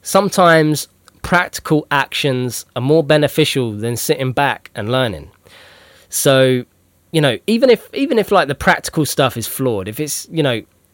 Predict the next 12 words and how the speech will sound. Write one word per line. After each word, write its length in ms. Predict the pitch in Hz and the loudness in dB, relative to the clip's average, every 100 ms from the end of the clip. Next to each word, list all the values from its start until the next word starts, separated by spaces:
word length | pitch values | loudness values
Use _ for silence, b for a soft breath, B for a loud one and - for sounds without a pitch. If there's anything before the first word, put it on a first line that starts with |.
| - | -10
if 140 | 143 | -2
it's 360 | 147 123 - - | 0 0 -8 -6
a 40 | 143 | -2
little 220 | 147 135 | 0 0
rough 300 | 131 147 - | 2 0 0
around 260 | 139 135 127 | 0 0 0
the 120 | 123 | -2
edges 460 | 120 107 92 82 - | -4 -4 -10 -12 -10
and 100 | 117 | -8
it's 120 | 117 | -2
not 240 | 156 143 - | 0 0 -2
perfect, 640 | 147 123 - 92 - _ | 0 0 -4 -12 -16 _